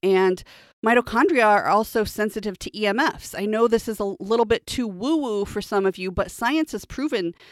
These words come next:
through countless studies already that mitochondria are absolutely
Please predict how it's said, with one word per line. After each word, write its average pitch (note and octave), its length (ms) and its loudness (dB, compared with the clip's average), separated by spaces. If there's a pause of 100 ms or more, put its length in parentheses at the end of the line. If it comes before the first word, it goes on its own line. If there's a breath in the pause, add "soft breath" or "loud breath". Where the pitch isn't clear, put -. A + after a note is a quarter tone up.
(200 loud breath)
through A3 160 -8
countless - 500 -6
studies A3 440 -4
already F#3 360 -2
that E3+ 200 -4
mitochondria G#3+ 680 -6
are E3 120 -4 (240)
absolutely G3+ 1160 -6